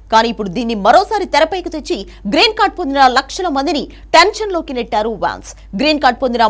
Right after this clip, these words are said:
మహమ్మద్ ఖలీల్ అనే సిరియా వలసదారుడు ఇటీవల కొలంబియా యూనివర్సిటీలో పాలస్తీనా అనుకూల, ఇజ్రాయెల్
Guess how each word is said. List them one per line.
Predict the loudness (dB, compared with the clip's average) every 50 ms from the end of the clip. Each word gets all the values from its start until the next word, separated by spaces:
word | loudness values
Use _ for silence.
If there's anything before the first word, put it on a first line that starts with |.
| 2
మహమ్మద్ | 0 0 0 0 -2 -2 0 2
ఖలీల్ | 2 2 4 4 4 4
అనే | 4 2 0 -2 -4 -6
సిరియా | -2 2 4 4 4 4 2
వలసదారుడు | -2 -4 -4 -4 -4 -2 -2 -2 -2 -4 -6 -6 -8 -14 -10 -8 -6
ఇటీవల | -2 -2 0 0 0
కొలంబియా | 2 4 4 4 4 4 4 2 2 2 0
యూనివర్సిటీలో | -2 -2 -2 -2 -4 -4 -6 -2 2 2 2 2 4
పాలస్తీనా | 2 2 2 0 -4 -6 -4 0 0 0 0 0 -2
అనుకూల, | -2 -2 -2 2 4 4 4 4 2 -8 -6 -2
ఇజ్రాయెల్ | -2 0 2 4 4 4 4 4